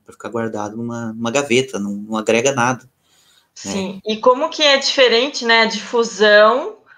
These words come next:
Speaker 2: do tra-, porque, assim, a, o acesso à tua dissertação, ela tá nas bases do repositório, né, é, da udesc, enfim, a gente tem como acessar, né?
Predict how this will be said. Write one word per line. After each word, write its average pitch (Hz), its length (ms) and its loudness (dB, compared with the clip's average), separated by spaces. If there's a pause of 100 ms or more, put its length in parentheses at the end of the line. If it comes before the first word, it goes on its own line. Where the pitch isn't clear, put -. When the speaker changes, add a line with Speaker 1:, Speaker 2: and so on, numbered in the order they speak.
(120)
Speaker 2:
do 196 80 -14
tra-, 208 220 2
porque, 220 280 -2
assim, 226 500 -4
a, 175 720 -2
o 185 60 0
acesso 208 640 0
à 214 40 -8
tua 202 160 -4
dissertação, 208 1040 -2
ela 180 200 0
tá 214 220 2
nas 269 200 -4
bases 185 420 2
do 185 100 -6
repositório, 190 760 -6
né, 208 260 -8 (420)
é, 170 400 -4
da 185 140 0
udesc, 208 720 2
enfim, 226 380 -6
a 190 40 -8
gente 190 220 -12
tem 480 200 -6
como 220 220 -2
acessar, 190 600 -2
né? 190 300 -10